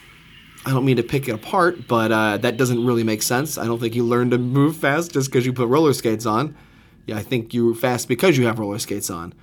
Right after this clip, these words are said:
But I'm not a doctor. I don't know. Either way, let's just call this one a nice short episode, everybody. Thank you for listening. I hope you enjoyed the story, and feel free, please, to listen to it every night to put yourself to bed.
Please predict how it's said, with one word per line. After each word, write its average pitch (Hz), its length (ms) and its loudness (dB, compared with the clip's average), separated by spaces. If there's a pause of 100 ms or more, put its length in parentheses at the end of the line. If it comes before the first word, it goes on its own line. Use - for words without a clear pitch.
(140)
But 135 200 0
I'm 156 140 2
not 110 160 0
a 95 40 -8
doctor. 104 380 -8
I 117 100 0
don't 104 140 -6
know. 82 200 -16 (1160)
Either 262 240 6
way, 107 300 0 (720)
let's 202 160 2
just 220 160 -2
call 151 220 4
this 139 180 2
one 117 420 0 (340)
a 131 80 0
nice 127 200 2
short 110 280 0
episode, 98 420 -8
everybody. 87 500 -12 (360)
Thank 180 200 0
you 170 80 -2
for 120 120 -2
listening. 101 460 -6
I - 80 -4
hope 180 200 2
you 156 80 0
enjoyed 135 340 2
the 131 80 -2
story, 131 360 0
and 120 180 -4
feel 185 160 4
free, 175 220 4
please, 190 320 0
to 110 220 -2
listen 165 320 0
to 170 160 4
it 170 60 4
every 175 200 4
night 170 220 -2
to 117 60 6
put 151 120 0
yourself 135 340 -4
to 135 80 -6
bed. 76 280 -12